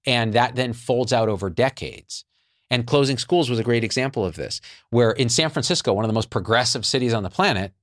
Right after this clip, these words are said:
where I am here na-, now, they had schools closed for the longest in, like, the world. And they're still trying to figure out what to do. Um, so this kind of reductionist left brain thinking in covid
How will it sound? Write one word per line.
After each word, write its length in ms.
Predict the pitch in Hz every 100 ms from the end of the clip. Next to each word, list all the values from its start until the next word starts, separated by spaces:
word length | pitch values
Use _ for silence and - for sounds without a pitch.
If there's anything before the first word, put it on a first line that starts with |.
| _
where 160 | 107 113
I 160 | 117
am 140 | 127 120
here 240 | 127 160
na-, 240 | 120 139 117
now, 300 | 123 147 98 - - _
they 160 | 151 180
had 200 | 175 165
schools 320 | - 151 143
closed 360 | - 131 120 -
for 220 | 117 -
the 300 | 127 101 117
longest 600 | 110 110 120 151 165 151
in, 180 | - 123
like, 220 | 120 110
the 200 | 110 101
world. 640 | 95 98 113 98 65 52 _ _ _ _
And 140 | 117
they're 100 | 117
still 680 | 113 - - _ 170 180 151
trying 240 | 127 - 120
to 60 |
figure 240 | 110 117 104
out 140 | 95
what 140 | 98 95
to 100 | 87
do. 420 | - 95 76 - _ _ _ _ _ _ _ -
Um, 440 | 127 123 107 95 - _ - _
so 260 | - 156 127 _ _
this 280 | 113 208 -
kind 280 | - 202 190
of 120 | 127
reductionist 840 | 120 98 120 143 - 156 143 -
left 300 | 117 120 -
brain 260 | 117 107 98
thinking 580 | - 202 190 78 - - _ -
in 200 | 123 113
covid 580 | - 180 208 98 62